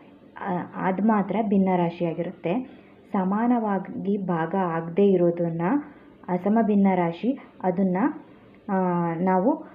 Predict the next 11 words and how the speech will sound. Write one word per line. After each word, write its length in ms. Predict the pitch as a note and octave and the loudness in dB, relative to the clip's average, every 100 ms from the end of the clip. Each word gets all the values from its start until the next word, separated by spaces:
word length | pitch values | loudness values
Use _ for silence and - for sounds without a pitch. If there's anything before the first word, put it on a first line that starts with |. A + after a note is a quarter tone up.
| - - | -14 -2
ಭಿನ್ನರಾಶಿ 600 | G3+ A3 B3 A#3+ G#3+ G3+ | 4 6 6 6 2 0
ರೂಪದಲ್ಲಿ 480 | F3 F3 F3+ E3 B3 | 0 0 -2 0 2
ಬರೆಯೋಕೆ 800 | G3 E3+ D#3+ - A3+ D4+ - - - G#3 | 4 4 2 -2 -4 -4 -10 -20 -6 0
ಆಗಲ್ಲ. 360 | G3 E3+ D#3+ D#3 - - - | 0 0 -4 -8 -12 -20 -8
ನಾವು 300 | F#3+ F#3 A3 | -2 0 0
ಯಾವುದೇ, 600 | C4 F3+ F3 F3 G#3 C#4+ D4 - - - | 2 2 2 2 0 0 -4 -16 -18 -8
ಆ, 160 | F#3+ F#3 | -4 0
ವಸ್ತು 460 | F3+ F#3 - G#3+ G#3 | 0 0 -2 -2 0
ಆಗಲಿ 600 | F#3 F#3 G#3 F#3+ - F3+ | -2 -2 -2 -4 -6 -2
ಏನೇ 240 | F#3 F#3+ G#3+ | 0 0 0
ಆಗಲಿ, 720 | F#3 F3 F3+ C4 - - | 0 0 2 0 0 -14